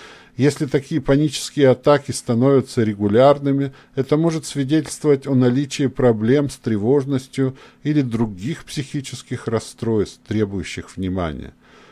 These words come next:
Интересно, что подобное ощущение потери контроля может усиливаться и через сами сновидения, в которых мозг создаёт образы людей и ситуаций, с которыми мы никогда не сталкивались в реальной жизни.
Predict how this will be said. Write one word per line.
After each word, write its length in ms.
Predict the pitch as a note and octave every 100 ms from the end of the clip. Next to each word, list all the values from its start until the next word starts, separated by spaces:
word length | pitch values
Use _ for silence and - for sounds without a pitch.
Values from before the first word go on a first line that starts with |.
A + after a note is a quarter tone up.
| _
Интересно, 640 | B2+ B2+ E3 G#3 G#3 -
что 200 | C3+ -
подобное 720 | C3+ - B2+ A2+ F#3+ E3 D#3+ C3+
ощущение 720 | B2+ C3 - D#3 E3+ C#3+ B2
потери 480 | B2+ - E3 D#3
контроля 720 | B2+ B2+ A2+ - C#3+ E3 C3
может 440 | G2 A#2 C#3+ C3 -
усиливаться 720 | A2+ - D3+ C#3 B2+ A#2+ -
и 80 | G#2+
через 300 | - A2 G2+
сами 400 | - B2+ C3+ C3+
сновидения, 920 | - - B2 A#2 A2 B2 B2+ G2 C#2 - - - -
в 80 |
которых 500 | - A2+ - A#2 G#2+
мозг 480 | - A#2 C3 C#3+ -
создаёт 600 | A#2 A2 G#2+ A#2+ A#2+ A#2+ -
образы 460 | B2+ A#2 A#2 G2+
людей 560 | A2 G#2+ F#2+ G2+ C#3 C#3 - -
и 80 | -
ситуаций, 800 | A#2+ C3 B2 G#2 G#2+ C#3 C#3 A#2+
с 100 | -
которыми 560 | - A2+ D3 C3+ C3 B2
мы 200 | A#2 A#2
никогда 640 | A2+ E3 - D#3+ C#3 C#3
не 100 | C#3
сталкивались 800 | C3 - C3 B2+ C3+ B2+ B2 -
в 20 |
реальной 460 | A#2 A#2+ A#2 A#2 A#2
жизни. 480 | A#2 A#2+ D#2+ D2